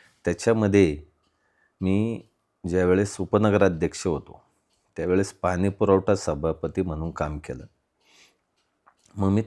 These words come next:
तळेगावमधले त्यावेळेस इंद्रायणी असेल, पवने अस-, पवना नदी असेल, इथनं जे येणारं पाणी आहे,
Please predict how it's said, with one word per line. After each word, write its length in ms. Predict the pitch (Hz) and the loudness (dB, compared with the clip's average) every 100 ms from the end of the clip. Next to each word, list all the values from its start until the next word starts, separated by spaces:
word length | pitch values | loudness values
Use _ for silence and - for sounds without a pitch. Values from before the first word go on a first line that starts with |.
| - | 2
तळेगावमधले 920 | 92 98 104 104 101 92 98 90 80 - _ _ _ _ _ _ _ | 4 6 4 2 -2 -2 0 0 -2 -8 _ _ _ _ _ _ _
त्यावेळेस 680 | 92 92 87 90 - - - _ _ _ _ _ _ _ _ _ _ _ _ _ _ _ _ _ _ _ _ _ _ _ | 6 8 6 2 0 -12 -16 _ _ _ _ _ _ _ _ _ _ _ _ _ _ _ _ _ _ _ _ _ _ _
इंद्रायणी 680 | 85 87 90 95 98 104 107 | -4 0 4 4 4 2 2
असेल, 380 | 101 - 101 107 - _ _ _ | 0 0 -2 -2 -6 _ _ _
पवने 320 | 87 90 95 | 0 2 2
अस-, 300 | 98 92 - - | 0 -2 -6 -6
पवना 300 | 90 90 95 | -2 2 2
नदी 260 | 95 95 92 | 0 0 2
असेल, 360 | 90 - 87 | 0 -2 -6
इथनं 580 | 90 87 - 85 90 98 | -4 -4 -6 -4 -4 -2
जे 120 | 95 | 0
येणारं 440 | 98 95 90 90 85 | 2 4 4 2 0
पाणी 360 | - 80 78 | -2 -4 -4
आहे, 160 | 73 - | -10 -14